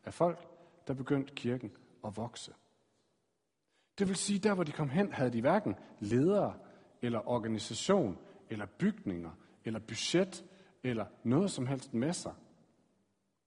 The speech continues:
Og alligevel så voksede kirken. Alt det, vi tænker, der er så vigtigt for, at kirken vokser, det havde de ikke. Og alligevel voksede kirken. Og hvad er forklaringen? Hvad er forklaringen?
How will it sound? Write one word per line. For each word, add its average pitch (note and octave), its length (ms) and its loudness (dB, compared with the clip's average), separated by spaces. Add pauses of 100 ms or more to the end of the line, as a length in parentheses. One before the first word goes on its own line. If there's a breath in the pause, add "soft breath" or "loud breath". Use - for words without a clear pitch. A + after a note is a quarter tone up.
(100)
Og C3+ 60 -2
alligevel D3+ 320 2
så C#3+ 100 -4
voksede C#3 420 -2
kirken. G#3+ 320 0
Alt F#3+ 160 2
det, F3 100 4
vi F3+ 60 2
tænker, F3+ 280 4
der B2 140 2
er C#3+ 60 6
så D3+ 140 -2
vigtigt B2+ 340 0
for, A#2+ 100 -2
at A2 80 -2
kirken C3+ 300 -2
vokser, A2 300 -4 (280 soft breath)
det D#3+ 80 2
havde D3+ 140 6
de G2+ 140 0
ikke. - 220 -6 (400 soft breath)
Og C3 60 0
alligevel C3+ 360 -2 (220)
voksede B2 500 -10
kirken. - 380 -4 (1500)
Og A#2 60 -12
hvad D3+ 120 -6
er D#3+ 60 -6
forklaringen? D3 600 -6 (2500)
Hvad D#3 100 -6
er D#3+ 40 -6
forklaringen? C#3 580 -10